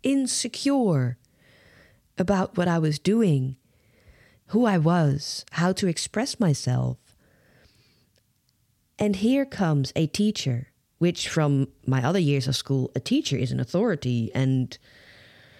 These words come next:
you need to listen to those people. They often know better or best. Um, that was my mindset then. I've learned since then, but I'm getting you in my mindset. And here comes this teacher, this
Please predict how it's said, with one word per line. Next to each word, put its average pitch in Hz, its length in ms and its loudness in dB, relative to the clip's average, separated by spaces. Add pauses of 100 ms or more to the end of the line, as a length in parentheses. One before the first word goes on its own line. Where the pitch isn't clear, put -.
(300)
you 143 100 2
need 269 100 4
to 151 100 2
listen 143 420 2
to - 160 -4
those - 340 -4
people. 127 440 -8 (320)
They 180 280 4
often 156 480 0
know 135 400 2 (260)
better 139 260 0
or 139 160 0
best. - 480 -4 (680)
Um, 127 380 0 (160)
that - 140 -4
was 190 140 -2
my 180 100 2
mindset 139 480 0
then. 117 220 -2 (1000)
I've 147 140 0
learned 143 320 2
since 110 260 -2
then, - 320 -8
but - 260 -2 (1000)
I'm 180 120 2
getting 175 220 4
you 165 120 4
in 160 260 2
my 151 140 2
mindset. 127 560 -2 (1900)
And 208 200 2
here 285 200 2
comes 160 320 0
this 160 220 -2
teacher, 131 400 -2
this 143 180 -2